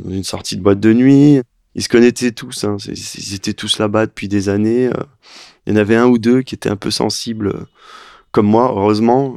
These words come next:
euh, je les ai trouvés, mais à l'époque, euh, euh,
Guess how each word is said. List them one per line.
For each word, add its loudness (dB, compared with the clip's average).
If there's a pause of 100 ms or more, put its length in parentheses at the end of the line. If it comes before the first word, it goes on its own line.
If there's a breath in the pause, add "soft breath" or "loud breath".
euh, -10
je -14
les -12
ai -10
trouvés, -8
mais -10 (480)
à -2
l'époque, 0
euh, -10 (920 loud breath)
euh, -10